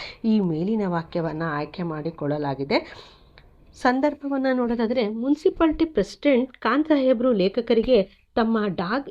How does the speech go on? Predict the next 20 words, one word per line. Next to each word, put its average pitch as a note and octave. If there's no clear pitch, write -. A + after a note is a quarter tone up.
ಎರಾಡಿಕೇಶನ್ C4+
ಅನ್ನ A#3
ವಿವರಿಸ್ತಾ, G3+
"ಮೂಡ್ಗೆರೆ F#3+
ಒಳಗೆ E3+
ಇನ್ನೂ D#3
ತುಂಬಾ F#3
ಕಂತ್ರಿ F#3
ನಾಯಿಗಳಿವೆ, F#3+
ಅವೆಲ್ಲ F3
ಇಲ್ಲಿಯ A3+
ನಾಯಿಗಳಲ್ಲ, B3
ಹೊರಗಡೆಯಿಂದ G#3
ಇಲ್ಲಿಗೆ F#3+
ಎಕ್ಸ್‌ಪೋರ್ಟ್ B3+
ಆದವು, A#3+
ಲಾರಿಲಿ G3
ನಾಯಿಗಳನ್ನು F3+
ತುಂಬ್ಕೊಂಡು G#3
ಬಂದು B3+